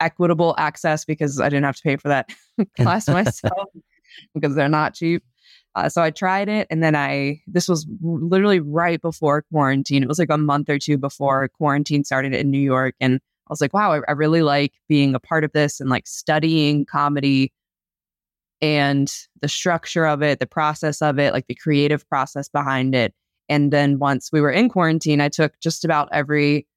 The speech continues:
Speaker 1: online virtual comedy, like, writing class that you could think of, from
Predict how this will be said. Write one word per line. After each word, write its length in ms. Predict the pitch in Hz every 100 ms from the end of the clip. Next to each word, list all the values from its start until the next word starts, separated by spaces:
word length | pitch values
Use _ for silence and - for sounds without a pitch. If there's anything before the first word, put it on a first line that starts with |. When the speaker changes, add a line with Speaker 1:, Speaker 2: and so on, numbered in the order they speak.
| _ _ _ _
Speaker 1:
online 880 | 165 165 156 147 147 151 151 147 151
virtual 500 | 156 156 - 151 147
comedy, 600 | - 147 147 147 147 147
like, 120 | 143 -
writing 400 | 139 139 139 147
class 400 | 151 139 139 -
that 240 | 147 - - _ _
you 120 | 160
could 160 | 165 156
think 240 | 165 185
of, 340 | 135 131 135 - _ _ _
from 460 | - 139 127 131